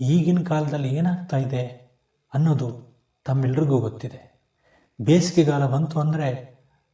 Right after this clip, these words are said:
ಅತಿಯಾದ ಬಿಸಿಲು, ಹಾಗೆ ಮಳೆಗಾಲ ಬಂತು ಅಂದ್ರೆ ಅತಿಯಾದ ಬರಗಾಲ, ಅತಿಯಾದ ಮಳೆ, ಅತಿವೃಷ್ಟಿ, ಭೂಕಂಪಗಳು,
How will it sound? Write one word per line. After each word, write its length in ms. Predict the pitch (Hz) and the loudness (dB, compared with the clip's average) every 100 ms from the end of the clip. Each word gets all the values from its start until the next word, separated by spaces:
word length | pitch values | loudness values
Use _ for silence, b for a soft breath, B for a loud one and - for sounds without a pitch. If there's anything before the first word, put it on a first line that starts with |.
| - | -14
ಅತಿಯಾದ 480 | 107 131 156 220 202 | -2 0 2 0 0
ಬಿಸಿಲು, 400 | 123 123 120 113 110 - _ _ _ _ _ | -2 -6 -6 -8 -10 -20 _ _ _ _ _
ಹಾಗೆ 200 | 131 120 | -4 -2
ಮಳೆಗಾಲ 460 | 110 113 151 151 131 | -2 -2 0 -2 -2
ಬಂತು 280 | 110 117 117 | -4 -10 -8
ಅಂದ್ರೆ 260 | 113 110 104 - _ _ _ _ _ - | -8 -8 -10 -16 _ _ _ _ _ -12
ಅತಿಯಾದ 460 | 104 120 151 175 120 | -8 -2 0 0 -2
ಬರಗಾಲ, 460 | 110 123 160 175 131 - - _ _ _ _ _ _ - | -4 -2 0 0 -2 -6 -18 _ _ _ _ _ _ -14
ಅತಿಯಾದ 380 | 117 127 165 190 | -4 0 2 2
ಮಳೆ, 300 | 131 113 151 120 - - _ _ _ _ _ _ _ _ _ _ _ _ | 0 0 0 -2 -8 -18 _ _ _ _ _ _ _ _ _ _ _ _
ಅತಿವೃಷ್ಟಿ, 640 | 104 175 180 131 - - 113 110 - _ _ _ _ _ _ _ _ _ _ _ _ _ _ _ | 0 2 4 2 -4 -10 -12 -12 -20 _ _ _ _ _ _ _ _ _ _ _ _ _ _ _
ಭೂಕಂಪಗಳು, 760 | 104 165 180 165 165 113 110 | -2 -2 0 -2 -2 -6 -6